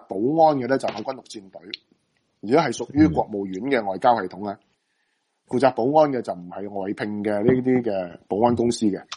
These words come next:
Speaker 1: 應該有陸戰隊嘅人員，同埋有國-，State Department，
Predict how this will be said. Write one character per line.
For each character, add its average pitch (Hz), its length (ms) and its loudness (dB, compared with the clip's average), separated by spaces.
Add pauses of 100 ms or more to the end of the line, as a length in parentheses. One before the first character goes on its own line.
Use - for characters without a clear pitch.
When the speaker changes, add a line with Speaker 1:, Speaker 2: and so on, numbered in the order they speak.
(520)
Speaker 1:
應 151 180 6
該 156 140 8
有 113 260 0
陸 117 300 -12
戰 120 180 0
隊 120 120 0
嘅 135 80 6
人 87 180 -6
員， 92 140 -12
同 92 140 -8
埋 95 160 -4
有 117 120 6
國 - 360 2 (340)
-，State 175 340 4
Department， 123 460 -4